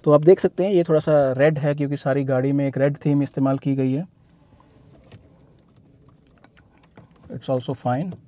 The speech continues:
In person interior मुझे बहुत एक sleek, मैं बोल सकता हूँ,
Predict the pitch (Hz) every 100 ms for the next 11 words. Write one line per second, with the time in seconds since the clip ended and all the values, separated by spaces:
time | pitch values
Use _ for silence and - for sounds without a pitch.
0 | _ - _ _ - - _ _ _ _
1 | _ _ - 202 208 196 - 247 220 196
2 | 185 180 165 156 139 143 180 180 - 156
3 | 147 - - - 175 185 - - - 160
4 | 156 151 147 - - 147 180